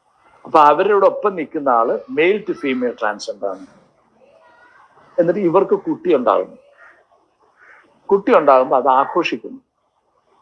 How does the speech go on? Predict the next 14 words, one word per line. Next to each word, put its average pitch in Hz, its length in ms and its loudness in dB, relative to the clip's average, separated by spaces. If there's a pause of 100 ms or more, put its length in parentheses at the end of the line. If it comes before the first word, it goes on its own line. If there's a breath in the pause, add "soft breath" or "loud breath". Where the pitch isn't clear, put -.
(160)
ആഘോഷിച്ചിട്ട് 196 640 2
ഈ 165 160 -6
സാരി 185 540 4
ഉടുത്ത 165 260 -4
പുരുഷൻ 127 400 -4 (1000)
പറയുകയാണ്, 131 540 4
"ഞങ്ങളുടെ 220 280 0
കുഞ്ഞിനെ 147 500 -4
ഞങ്ങൾ 139 340 -2 (240)
ജെൻഡർ 156 360 2
അറിയിക്കാതെ 117 540 0
വളർത്തും" 101 380 -4 (680)
എന്ന് 196 140 -2
പറയുമ്പോ 143 600 2